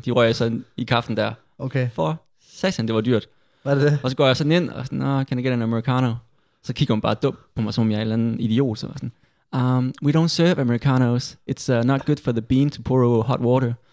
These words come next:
Speaker 2: Okay.
Speaker 1: Så ved
Speaker 2: Okay,
Speaker 1: man godt bare,
Speaker 2: sindssygt
Speaker 1: hvad
Speaker 2: sted.
Speaker 1: klokken var slået. Sådan, "Nå, men så må jeg jo bare nøjes med en double espresso."
Speaker 2: Hold kæft, mand. Var den, var den, altså, var den, kunne den noget, eller hvad?
Speaker 1: Den var, den var fandme insane,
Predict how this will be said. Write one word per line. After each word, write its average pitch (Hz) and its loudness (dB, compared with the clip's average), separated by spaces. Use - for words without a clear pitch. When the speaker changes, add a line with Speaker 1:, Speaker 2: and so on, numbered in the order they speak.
Speaker 2:
Okay. 120 -2
Speaker 1:
Så 139 -2
ved 139 2
Speaker 2:
Okay, 127 2
Speaker 1:
man 127 4
godt 117 2
bare, 113 2
Speaker 2:
sindssygt 113 2
Speaker 1:
hvad 117 4
Speaker 2:
sted. 120 2
Speaker 1:
klokken 127 2
var 107 0
slået. 127 4
Sådan, 127 0
"Nå, 156 2
men 147 -4
så 151 -2
må 143 2
jeg 127 4
jo 123 4
bare 120 2
nøjes 123 2
med 113 0
en 110 -6
double 117 2
espresso." 120 0
Speaker 2:
Hold 139 -12
kæft, - -16
mand. 107 -14
Var 123 -2
den, 131 -4
var 156 2
den, 127 -10
altså, 117 -8
var 139 -2
den, 131 -6
kunne 185 -4
den 143 -6
noget, 113 -6
eller 104 -12
hvad? 131 -12
Speaker 1:
Den 117 -2
var, 110 -2
den 113 -4
var 110 -6
fandme 131 2
insane, 113 2